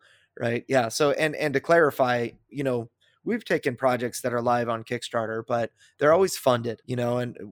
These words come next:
they're like, "Oh, I didn't know I'd get funded. I'm, I need to, somebody to take this to the next level." So, you know, then they look for a marketing company and they find us and,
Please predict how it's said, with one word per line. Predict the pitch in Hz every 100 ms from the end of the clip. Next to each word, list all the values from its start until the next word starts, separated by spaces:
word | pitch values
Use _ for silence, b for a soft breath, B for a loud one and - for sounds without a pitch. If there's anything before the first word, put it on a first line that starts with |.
| -
they're | 127 131 123
like, | 123 123
"Oh, | 185 175
I | 170
didn't | 160
know | 156 151
I'd | 147
get | 151
funded. | - 160 156 147
I'm, | 139 127 123 -
I | 131 135
need | 143 135
to, | 131 127
somebody | - 156 139 131
to | 123
take | 170 160
this | 160 -
to | 151
the | 131
next | 139 135
level." | 143 131 113
So, | - 123 120 113 B B B -
you | 131
know, | 123 123
then | 139
they | 135
look | 127 123
for | 143
a |
marketing | 123 123 131 123
company | 131 117 123 123 120
and | 117
they | 117
find | 120 120 117
us | 117 117 117
and, | 113 113